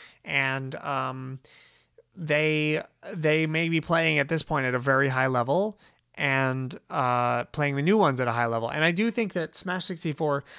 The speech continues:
is one of the worst for very, very high level play. Like, there's all these infinite throw loops and there's all these, like, weird edge casey things. It's a, it's a very exploitable game with a lot of, like, balance problems.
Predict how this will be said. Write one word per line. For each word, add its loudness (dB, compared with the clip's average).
is -2
one 2
of 2
the 0
worst 2
for 0
very, 2
very 0
high 0
level 0
play. -2
Like, -2
there's 2
all 4
these -2
infinite -4
throw 4
loops 2
and -4
there's -4
all 2
these, -2
like, -2
weird 2
edge -2
casey -6
things. -6
It's 0
a, -2
it's -2
a 2
very 4
exploitable 0
game 0
with -4
a -6
lot -4
of, -6
like, -4
balance -4
problems. -2